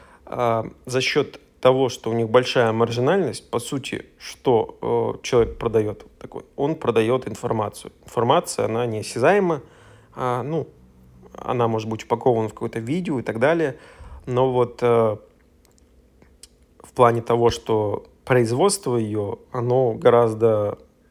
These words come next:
дешевле, чем какого-то физического продукта либо программного кода. Так вот, э, за счёт большой маржи и за счёт, э, этого появляется большая прибыль,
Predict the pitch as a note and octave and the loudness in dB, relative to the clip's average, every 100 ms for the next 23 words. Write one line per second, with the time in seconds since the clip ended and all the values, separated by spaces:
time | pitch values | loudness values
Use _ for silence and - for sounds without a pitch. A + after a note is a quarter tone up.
0 | _ _ B2+ C#3+ - C#3 G#2 G2+ - C#3 | _ _ -4 -4 2 2 2 -8 -2 -2
1 | C3 - - C3 B2 - G#2 G2+ - _ | -2 -4 2 4 4 -2 -4 -4 -10 _
2 | - - A#2 B2+ - - A2 G#2+ G#2 - | -12 -6 -6 -4 -8 -6 -4 -4 -4 2
3 | A#2+ A#2 C#3 - A2 A2 A2+ G2+ - A#2+ | 4 4 0 -2 -4 -2 0 -2 0 2
4 | A#2 A2+ A#2 A2+ A2+ - A#2 G#2+ - - | 4 4 4 2 2 2 0 0 -6 -16
5 | - - - - _ _ _ _ - B2 | -20 -20 -20 -20 _ _ _ _ -2 -2
6 | - C3 B2 - - A#2+ A2+ G#2+ A2 - | 2 4 4 0 -4 -2 0 0 -2 -2
7 | A#2+ B2+ C#3 A#2+ B2+ A#2+ - A2+ A2+ A#2+ | 0 0 0 2 2 2 0 0 0 0
8 | A2+ A3 A3+ - _ _ _ _ B2 A#2+ | 0 -2 -4 -18 _ _ _ _ -6 -2
9 | B2+ - B2+ - - A2+ G#2+ A2 - _ | -2 0 -4 -6 -4 -4 -4 -6 -10 _
10 | - D#3 E3+ D#3+ A#2+ G#2 - - C3 A2+ | -2 0 2 0 -2 -4 -8 0 2 4
11 | A#2+ D3 - G#2+ A2+ - A2+ G#2 C3 D3 | 4 2 -2 2 2 2 -2 -2 -2 0
12 | G3+ | 0